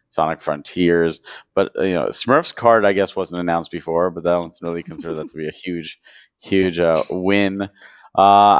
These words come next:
I, there's Terrorbane. Terrorbane was shown off. You know, we reviewed that. We were thank-, you know, able to review that.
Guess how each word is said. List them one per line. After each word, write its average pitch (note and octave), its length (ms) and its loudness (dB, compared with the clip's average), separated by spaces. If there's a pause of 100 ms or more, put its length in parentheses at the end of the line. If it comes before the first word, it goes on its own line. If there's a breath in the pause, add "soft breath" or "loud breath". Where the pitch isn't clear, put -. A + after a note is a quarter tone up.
(120)
I, D#3 100 -2
there's B2+ 220 4
Terrorbane. B2+ 640 0
Terrorbane A2+ 440 0
was G2 100 -6
shown F#2+ 260 -6
off. F#2 360 -8
You F#2 100 -16
know, F2+ 480 -10
we F#2+ 120 -12
reviewed F2+ 480 -12
that. F2+ 260 -2
We F2 100 -10
were E2+ 140 -10
thank-, E2+ 320 -12
you F2 160 -16
know, E2 260 -16
able E2 220 -14
to E2 80 -12
review D#2+ 380 -20
that. E2 240 -6